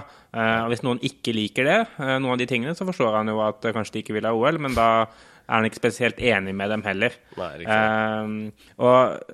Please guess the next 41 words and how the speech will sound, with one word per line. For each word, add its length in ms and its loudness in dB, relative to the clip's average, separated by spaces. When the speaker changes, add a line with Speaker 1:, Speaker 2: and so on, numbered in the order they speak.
Speaker 1:
bare 180 0
den 220 2
måten 260 0
å 60 -2
argumentere 840 0
på, 180 2
den, 280 0
altså, 200 -2
de 120 -4
tingene 440 -4
han 80 -2
liksom 240 -6
skriver 640 -6
gjennom 320 -2
dette 240 -4
inn-, 160 -2
innlegget, 380 -4
som 120 -4
at 220 -4
sannsynligvis 520 0
er 60 4
det 80 0
folk 200 -2
som 300 -2
har 80 -4
brukt 380 -4
ungdomstiden 680 -4
på 280 0
reservebenken 880 -2
på 100 -4
et 20 -20
fotballag 520 -2
som 100 -6
ikke 260 -6
liker 240 -6
O 140 -2
L 80 -4
fordi 160 -6
de 20 -6
er 60 -6
bare 100 -4